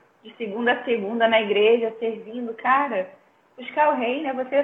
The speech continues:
fazer o que a palavra fala pra você fazer, é você, é, amar o teu próximo, você tratar bem o teu próximo, você ser uma pessoa generosa, né, Luna? Você ser, ser,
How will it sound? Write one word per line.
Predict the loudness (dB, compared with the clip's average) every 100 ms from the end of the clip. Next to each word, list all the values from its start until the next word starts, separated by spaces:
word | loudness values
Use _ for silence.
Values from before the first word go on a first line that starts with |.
| 0
fazer | -4 -2 -2
o | -2
que |
a | -4
palavra | -2 0 -2 -4
fala | -2 -2
pra | -4
você | -6 -8
fazer, | -6 -4 2 2 2
é | 0
você, | -6 -2 4 4 4 -6 -20 _ _ _ -20 -2
é, | 2 4 4 2 -2 -10 -20 _ _ _ _ _ _ 2
amar | 4 6 4
o |
teu | 0 -8
próximo, | -6 -2 2 4 2 -4 -14 -18 -20
você | -18
tratar | -14 -10 -8
bem | -8 -10
o |
teu | -10
próximo, | -4 4 6 6 2 -4
você | -10 -12 -10
ser | -8
uma | -6
pessoa | -6 -2 0
generosa, | 0 0 2 4 6 6 4 0 2
né, | 4 4
Luna? | 0 -6
Você | -8 -2 -2 -2 -12 -20 _ _ _
ser, | 4 4 2 -2
ser, | 2 4 4 2 -2